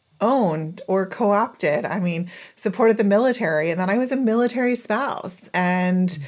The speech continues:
you know, it all just kind of made sense. I never really examined it that much.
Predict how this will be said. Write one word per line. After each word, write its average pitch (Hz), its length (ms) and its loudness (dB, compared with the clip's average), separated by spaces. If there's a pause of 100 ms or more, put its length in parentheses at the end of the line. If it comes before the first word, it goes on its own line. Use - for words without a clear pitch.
(360)
you 226 260 0
know, 196 160 4
it 214 100 6
all 226 360 4
just 226 260 -2
kind 240 240 0
of 226 100 2
made 202 200 2
sense. 240 200 0
I 254 80 2
never 254 300 0
really 202 400 2
examined 196 640 0
it 151 140 -2
that - 200 -4
much. - 460 -8